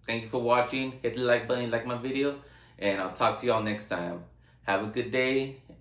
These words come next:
and good night. And remember to subscribe to my, um, channel too. Help the channel. Help me out. I would appreciate it big time.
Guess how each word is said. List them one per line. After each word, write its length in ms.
and 220
good 140
night. 340
And 80
remember 240
to 60
subscribe 440
to 80
my, 140
um, 480
channel 300
too. 380
Help 220
the 60
channel. 420
Help 260
me 160
out. 320
I 80
would 120
appreciate 420
it 100
big 180
time. 320